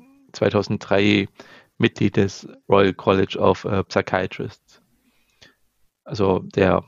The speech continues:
äh, Fachgesellschaft. Den ersten Teil der Facharztprüfung bestand sie nach, äh, vier fehlgeschlagenen Versuchen,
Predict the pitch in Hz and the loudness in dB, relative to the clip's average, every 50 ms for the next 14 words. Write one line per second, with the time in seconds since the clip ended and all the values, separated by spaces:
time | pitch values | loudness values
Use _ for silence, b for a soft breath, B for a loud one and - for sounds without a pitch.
0 | _ _ - 220 202 135 107 98 95 92 - 101 90 - - - - 107 - - | _ _ -20 -12 -6 -2 0 0 0 0 0 -2 -4 -4 -8 -10 -6 -6 -6 -6
1 | - - - - - - - _ _ _ b b b b b b b b _ _ | -6 -8 -8 -8 -12 -20 -20 _ _ _ b b b b b b b b _ _
2 | - - 110 98 92 92 90 92 101 _ _ - - 120 113 - - 117 - 113 | -8 -6 -6 -6 -6 -8 -12 -12 -14 _ _ -2 2 2 2 2 0 -2 0 0
3 | 110 110 110 104 - - 117 - 123 117 110 - - - - 117 - - 117 113 | 2 2 2 0 0 -2 0 2 0 0 0 -2 -4 0 0 0 0 0 -4 -4
4 | 110 110 110 107 _ - 117 - - 113 101 104 - - 104 98 98 98 98 95 | -4 -6 -6 -8 _ -10 -6 0 0 0 0 0 -2 -2 0 0 0 0 0 0
5 | 95 95 - - - _ _ _ _ b b b b _ _ - - _ - - | 0 0 -4 -10 -20 _ _ _ _ b b b b _ _ -20 -20 _ -4 -2
6 | 101 95 95 95 98 - - - - - 120 120 135 135 135 123 120 - - 127 | 0 2 2 0 0 -2 -6 -10 -8 -2 2 4 4 4 4 2 0 2 2 2
7 | 123 120 120 117 - 120 117 117 120 120 117 - 127 - - - 123 123 120 - | 2 2 0 -2 0 0 0 0 -2 -6 -8 -10 -12 -12 -10 -8 -8 -8 -8 -10
8 | 123 117 110 110 | -10 -10 -10 -12